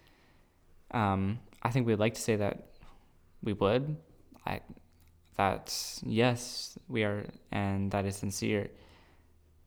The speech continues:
But it re-, when it really comes down to it, like Peter,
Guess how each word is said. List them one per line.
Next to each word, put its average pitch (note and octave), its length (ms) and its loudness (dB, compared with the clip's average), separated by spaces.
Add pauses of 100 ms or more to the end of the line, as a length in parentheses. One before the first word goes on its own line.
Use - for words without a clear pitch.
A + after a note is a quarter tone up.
But G#2+ 120 2
it G#2+ 60 2
re-, G#2+ 240 2
when A2 140 2
it G2 80 0
really B2 180 2
comes A#2+ 220 -2
down G2+ 200 0
to G#2 100 -4
it, - 100 -2
like G#2+ 180 0
Peter, A2+ 480 0